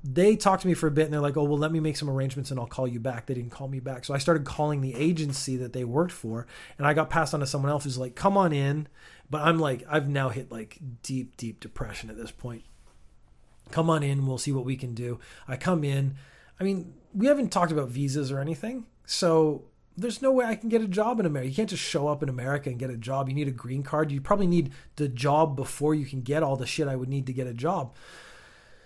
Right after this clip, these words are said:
So I'm now in a position where I'm in San Jose. I have spent more money than I have.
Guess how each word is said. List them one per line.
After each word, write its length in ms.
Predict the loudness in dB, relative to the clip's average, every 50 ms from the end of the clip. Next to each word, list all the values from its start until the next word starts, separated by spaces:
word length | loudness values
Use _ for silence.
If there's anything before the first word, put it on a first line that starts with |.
| _ _ _ _ -20 -12
So 580 | -6 -2 2 6 8 8 8 8 6 2 -2 -8 -18 _ _ _ _ _ -10 -2
I'm 480 | 2 4 6 6 6 4 2 0 -2 -6 -4 -2
now 580 | 2 4 6 6 6 6 6 6 4 4 2 2
in 140 | 2 0
a 60 | 0 2
position 580 | 0 0 0 2 4 4 4 2 0 2 2
where 120 | 2 2 2
I'm 180 | 2 0 0
in 160 | 0 0 2
San 320 | 0 0 -2 -2 -2 -2 -2
Jose. 720 | -2 -2 0 -2 -2 -4 -6 -8 -8 -10 -10 -12 -14 -18 _ -20 -14
I 80 | -12 -8
have 520 | -6 -4 -4 -4 -4 -4 -6 -8 -10 -16 -20 _ -10
spent 480 | -6 -6 -4 0 0 0 0 0 -2 -6 -10 -8
more 360 | -4 -2 2 4 6 6 6
money 320 | 6 4 4 4 4 4
than 160 | 4 4 2 2
I 140 | 2 0
have. 640 | -2 -4 -4 -2 0 2 2 0 0 -4 -6 -10 -14